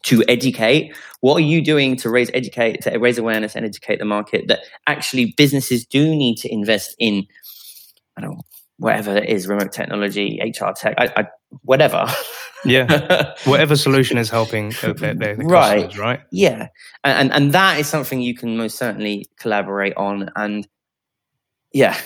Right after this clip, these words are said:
Speaker 1: 'cause you're, again, at the end of the day, your biggest competitor still is doing nothing.
Speaker 2: Yeah.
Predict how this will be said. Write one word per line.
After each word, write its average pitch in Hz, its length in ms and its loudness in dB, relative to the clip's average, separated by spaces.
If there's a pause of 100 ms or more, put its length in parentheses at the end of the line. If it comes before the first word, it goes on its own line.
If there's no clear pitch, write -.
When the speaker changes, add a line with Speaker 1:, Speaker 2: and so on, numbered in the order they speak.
Speaker 1:
'cause 110 140 -6
you're, 131 140 2
again, 135 400 4
at 98 120 -8
the 107 140 -6
end 101 160 -4
of 98 80 -4
the - 80 -6
day, 98 40 -4
your 98 140 -6
biggest 107 320 -6
competitor - 520 -10
still - 260 -12
is - 80 -14
doing - 220 -10
nothing. - 340 -10 (540)
Speaker 2:
Yeah. 87 220 -10